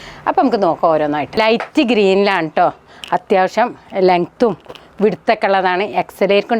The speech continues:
ഡബിൾ എക്സ് എൽ ആയിരിക്കും, ത്രിബിൾ എക്സ് എൽ ആയിരിക്കും ഒക്കെ യൂസ് ചെയ്യാൻ പറ്റിയ നല്ല വെയിറ്റുള്ള പലാസയാണ്. കണ്ടോ?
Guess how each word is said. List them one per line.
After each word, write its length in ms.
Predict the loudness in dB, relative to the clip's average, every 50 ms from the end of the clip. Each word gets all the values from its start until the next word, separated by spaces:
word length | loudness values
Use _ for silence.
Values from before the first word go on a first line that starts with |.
| 0 0
ഡബിൾ 180 | 0 2 0
എക്സ് 200 | -2 -2 -2 -2
എൽ 40 | 0
ആയിരിക്കും, 260 | 0 0 0 -2 -4 -2
ത്രിബിൾ 220 | -2 0 2 2
എക്സ് 180 | 0 0 0 0
എൽ 80 | 0 0
ആയിരിക്കും 200 | 0 -2 -4 -6
ഒക്കെ 240 | -6 -4 -4 -2
യൂസ് 260 | 0 2 0 0 0 0
ചെയ്യാൻ 260 | 0 2 2 2 2
പറ്റിയ 280 | 0 0 0 -2 -2 -2 -4 -12 -20 -20 -20 -20 -6 -4
നല്ല 180 | 0 0 2 0
വെയിറ്റുള്ള 960 | 2 2 4 4 4 2 0 -4 _ _ _ -2 0 2 4 4 2 2 -2 -6 -8 -4
പലാസയാണ്. 640 | -2 0 0 0 0 -2 -2 -2 -2 -2 -4 -8 -12 _ -20 -20 -20 -20 -20 -20 -4 -2
കണ്ടോ? 300 | 0 0 2 0 0 -2